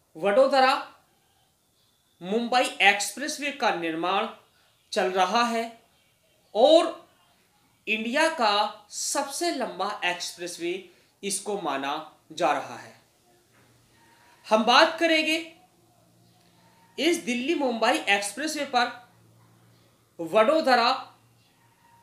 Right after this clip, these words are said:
मुंबई एक्सप्रेसवे पर जो आपका नर्मदा रिवर ब्रिज बन रहा है, उसके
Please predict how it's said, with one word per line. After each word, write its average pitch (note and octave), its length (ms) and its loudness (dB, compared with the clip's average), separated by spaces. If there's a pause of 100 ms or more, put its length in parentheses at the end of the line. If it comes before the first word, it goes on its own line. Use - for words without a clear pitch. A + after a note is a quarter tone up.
(760)
मुंबई A3+ 380 0 (120)
एक्सप्रेसवे C#4+ 600 -2 (1500)
पर A3 260 4 (720)
जो B3 280 -2
आपका A#3+ 600 2 (1120)
नर्मदा C4 600 2 (100)
रिवर G#3+ 320 -2
ब्रिज G3 400 -4 (720)
बन A3+ 180 4
रहा A3+ 400 2
है, F3 240 0 (1700)
उसके D#4+ 440 0